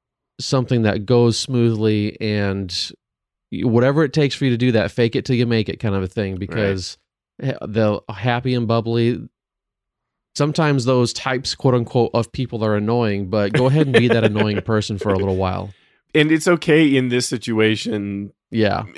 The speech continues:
Speaker 2: People kind of expect it, and, and they need it. They don't know they need it.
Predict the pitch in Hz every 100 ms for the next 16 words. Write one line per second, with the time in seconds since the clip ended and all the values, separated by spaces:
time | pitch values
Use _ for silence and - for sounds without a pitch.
0 | 73 87 95 - 147 147 139 139 120 107
1 | - 120 - 127 135 - 135 127 120 117
2 | 117 87 82 - 113 143 175 143 151 170
3 | 175 170 175 190 -